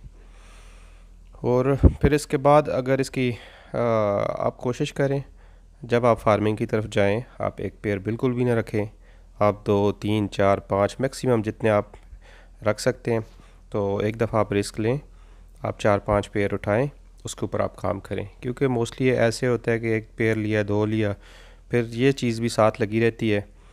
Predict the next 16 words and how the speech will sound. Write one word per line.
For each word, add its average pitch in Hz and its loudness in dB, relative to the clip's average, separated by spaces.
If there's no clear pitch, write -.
पहले 98 2
आप 110 4
जब 131 0
भी 135 0
काम 113 2
स्टार्ट 113 2
करें, 120 -2
पहले 113 0
आप 107 -2
लॉस 98 0
का 135 -2
सोचें, 127 -4
फिर 147 0
प्रॉफिट - -2
का - -8
सोचें। 95 -6